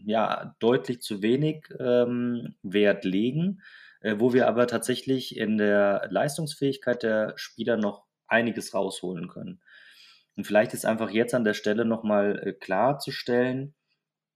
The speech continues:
ähm, dass wir unter dem Konditionsbegriff ganz häufig eher nur diesen Ausdauerbegriff irgendwie verstehen. Aber,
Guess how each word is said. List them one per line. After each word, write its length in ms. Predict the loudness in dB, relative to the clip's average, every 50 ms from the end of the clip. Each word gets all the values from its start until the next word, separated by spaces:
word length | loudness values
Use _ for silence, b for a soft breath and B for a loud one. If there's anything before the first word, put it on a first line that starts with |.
| _ _ _ _ _ -12 -8
ähm, 480 | -4 0 0 2 2 2 2 0 0 0
dass 240 | -2 -2 -2 0
wir 120 | 0 0 0
unter 160 | 0 0 0
dem 160 | 0 0 -2
Konditionsbegriff 1040 | 0 0 0 0 0 0 0 0 0 2 0 0 -2 -6 -10 -6 -2 0 0 0 0
ganz 460 | 0 -2 -2 0 -2 -4 -6 -8 -8 _
häufig 720 | -4 2 4 6 6 4 4 2 2 2 2 0 -2 -4 0
eher 240 | 2 4 6 6 4
nur 160 | 4 2 0
diesen 480 | 0 -2 -2 0 0 -2 -2 -2 -2
Ausdauerbegriff 1040 | 0 2 2 2 2 2 2 4 4 4 4 2 -2 -10 -10 -6 -6 -6 -6 -6 -10
irgendwie 380 | -8 -8 -8 -8 -6 -8 -8 -8
verstehen. 540 | -8 -8 -10 -10 -10 -10 -10 -10 -8 -8 -4
Aber, 280 | 0 0 0 0 0